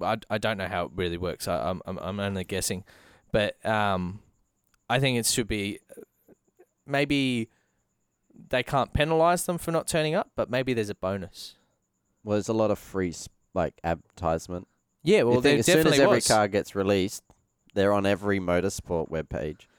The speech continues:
Speaker 1: Yeah, I, and, that, and that's what I don't understand about some of these, um, teams. Like, I understand why H R T didn't. They were
Speaker 2: Yeah.
Speaker 1: just giving, you
Speaker 2: They're
Speaker 1: know,
Speaker 2: just
Speaker 1: they were
Speaker 2: angry.
Speaker 1: giving Holden the finger, basically, saying, "You know what, screw, we've got the, the longest line-,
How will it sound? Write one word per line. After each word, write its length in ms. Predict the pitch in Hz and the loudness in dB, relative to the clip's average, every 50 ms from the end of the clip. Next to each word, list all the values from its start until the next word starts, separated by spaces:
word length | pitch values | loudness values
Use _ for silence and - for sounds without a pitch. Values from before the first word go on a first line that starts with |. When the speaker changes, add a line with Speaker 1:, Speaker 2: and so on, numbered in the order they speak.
| _ _ _ _ | _ _ _ _
Speaker 1:
Yeah, 160 | - 160 160 - - _ | -2 -2 -2 -2 -4 _
I, 160 | - 131 143 | -4 -2 -2
and, 240 | 143 - - 139 147 | -2 -2 -2 -2 -2
that, 160 | 160 165 - - | -2 -2 0 0
and 100 | 156 170 | 0 0
that's 180 | 175 180 - | 2 2 4
what 120 | - 165 151 | 4 6 6
I 80 | 135 | 6
don't 220 | 127 - 127 123 120 | 4 4 2 2 2
understand 520 | 117 110 104 - - - 117 113 120 123 | 0 0 -2 -4 -4 -2 -2 -2 0 -2
about 320 | 131 - 113 107 101 - - | -2 0 0 0 0 0 -2
some 180 | - - 107 | -4 -2 -2
of 60 | 104 | 0
these, 200 | 101 98 98 - - - - - - - - _ - - _ | 0 0 -2 -4 -8 -12 -12 -12 -12 -12 -12 _ -20 -18 _
um, 580 | - 110 110 104 95 92 - - - 85 90 - - _ _ _ _ _ _ _ _ _ _ _ _ | -8 -6 -4 -4 -4 -4 -6 -8 -10 -12 -14 -16 -20 _ _ _ _ _ _ _ _ _ _ _ _
teams. 400 | - - 95 95 98 92 90 - - - | -10 -6 -4 -4 -4 -4 -6 -6 -4 0
Like, 220 | 143 147 147 - | 0 0 0 2
I 100 | 135 156 | 0 0
understand 380 | 165 180 170 - - 170 160 151 | 2 2 0 0 0 0 0 0
why 140 | 139 131 123 | 0 0 0
H 200 | 143 131 131 - | -2 -2 0 0
R 100 | 135 123 | 0 -2
T 200 | - - 131 131 | 0 -2 -4 -2
didn't. 280 | 127 139 165 208 - - _ _ _ _ _ | 0 -2 -2 -2 -6 -10 _ _ _ _ _
They 80 | - 131 | 0 0
were 60 | 127 | 2
Speaker 2:
Yeah. 60 | 127 | 2
Speaker 1:
just 160 | 127 - - | 0 0 0
giving, 320 | - 131 120 123 120 110 120 | 0 0 0 0 -2 -4 -4
you 80 | 143 - - - _ _ _ _ - | -8 -12 -14 -20 _ _ _ _ -2
Speaker 2:
They're 120 | 127 107 95 | 0 0 2
Speaker 1:
know, 40 | 104 | 2
Speaker 2:
just 100 | 110 - | 2 4
Speaker 1:
they 80 | 165 | 4
were 40 | 156 143 | 4 4
Speaker 2:
angry. 100 | - 147 | 4 4
Speaker 1:
giving 320 | 135 131 127 123 123 127 - _ _ _ | 2 2 0 0 -2 -6 -10 _ _ _
Holden 540 | _ 127 139 139 135 117 107 107 107 104 - - | _ 0 2 2 2 2 0 -2 -4 -6 -8 -8
the 80 | - 95 | -10 -6
finger, 300 | - - 131 127 110 104 | -4 -2 -2 -2 -2 -4
basically, 580 | 92 98 92 95 - - 92 - - 101 95 92 | -4 -4 -4 -4 -4 -6 -8 -6 -4 -4 -4 -4
saying, 400 | - - 95 95 90 90 90 - _ _ _ _ _ _ _ _ _ | -2 -4 -2 -2 -2 -4 -6 -8 _ _ _ _ _ _ _ _ _
"You 120 | 113 110 | -2 0
know 120 | 104 101 98 | 0 2 2
what, 220 | 98 98 95 - | 2 2 0 0
screw, 420 | - - - - - 117 110 110 - - | -2 -4 -2 0 0 0 2 0 0 0
we've 180 | 117 123 127 | 0 0 2
got 160 | - 139 131 | 2 0 0
the, 140 | - 110 98 - _ _ _ _ | 0 -2 -4 -6 _ _ _ _
the 140 | 120 123 117 | -4 -4 0
longest 420 | 113 123 123 127 123 113 - - | 2 2 2 2 0 -2 -2 0
line-, 300 | 120 120 120 117 113 107 | 0 0 0 0 -2 -4